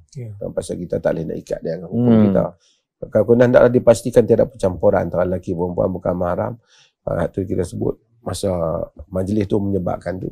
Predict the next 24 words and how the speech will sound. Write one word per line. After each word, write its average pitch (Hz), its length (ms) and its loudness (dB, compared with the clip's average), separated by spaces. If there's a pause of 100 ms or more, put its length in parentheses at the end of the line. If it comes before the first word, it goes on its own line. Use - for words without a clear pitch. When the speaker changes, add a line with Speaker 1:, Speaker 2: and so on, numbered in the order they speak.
Speaker 2:
Itu - 200 -8
kerajaan 156 460 0
boleh, 120 360 0
boleh, 90 440 -4 (320)
boleh 95 240 0
buat. 87 320 2
Dan 98 180 -4
hendaklah 117 320 4
persembahan 117 520 0
itu 175 420 0 (260)
menghormati 101 480 -4
syiar - 320 -4
Islam. - 380 -10 (340)
Speaker 1:
Hmm. 117 160 -14
Speaker 2:
Saya 120 160 6
ingat 190 160 4 (360)
itu - 320 0
segar 131 280 6
garis 110 220 4
panduan 95 300 0
umum. 95 340 -4
Kerajaan 98 360 -2
boleh 117 220 -2
ambil 87 220 -6